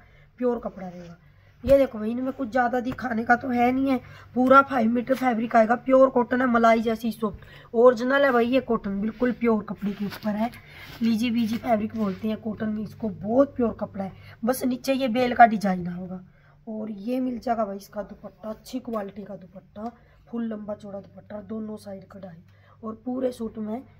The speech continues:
प्रिंट होगा। देखो भाई, अब जैसे कि मकर संक्रांति पास में आ गया, अपन ये लेने देने में भी काम आओगे। प्राइस रहेगा भाई only पाँच सौ पचास रुपये, Shipping आपकी रहेगी भाई इस सूट में।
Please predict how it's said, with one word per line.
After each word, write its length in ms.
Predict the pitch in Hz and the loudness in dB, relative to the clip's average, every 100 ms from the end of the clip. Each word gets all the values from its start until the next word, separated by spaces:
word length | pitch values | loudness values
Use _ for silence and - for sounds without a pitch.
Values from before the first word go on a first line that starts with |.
| - _ _ - | -20 _ _ -4
प्रिंट 260 | 262 240 | -4 -4
होगा। 160 | 202 220 | -8 -4
देखो 240 | 262 269 | -2 -2
भाई, 140 | 269 233 | -2 -4
अब 120 | 220 | -4
जैसे 280 | 233 233 233 | -4 -4 -8
कि 80 | 226 | -8
मकर 260 | 226 247 | -8 -8
संक्रांति 480 | 247 226 220 214 226 | -10 -10 -8 -8 -10
पास 240 | 214 208 214 | -10 -10 -10
में 80 | 202 | -14
आ 100 | 196 | -12
गया, 160 | 214 | -12
अपन 220 | 226 226 220 | -10 -8 -6
ये 160 | 226 | -6
लेने 260 | 226 220 214 | -6 -8 -10
देने 240 | 208 202 | -12 -14
में 160 | 196 196 | -14 -16
भी 60 | |
काम 280 | 202 208 190 | -18 -18 -16
आओगे। 240 | 190 190 226 | -16 -18 -20
प्राइस 600 | - - - - 254 247 | -20 -20 -14 -8 -6 -4
रहेगा 260 | 247 240 | -4 -2
भाई 160 | 240 240 | -4 -4
only 300 | 240 233 240 - - | -4 -4 -6 -8 0
पाँच 220 | 254 262 | 0 0
सौ 120 | - 277 | -4 -4
पचास 420 | 254 - 247 247 | -4 -2 -2 -4
रुपये, 240 | 247 254 | -6 -6
Shipping 440 | 262 311 294 320 302 | -6 -8 -8 0 4
आपकी 300 | 285 - 269 | 4 4 -4
रहेगी 300 | 214 214 214 | -4 -4 -6
भाई 160 | 196 196 | -8 -10
इस 100 | - | -12
सूट 280 | 220 180 | -12 -10
में। 140 | 180 | -10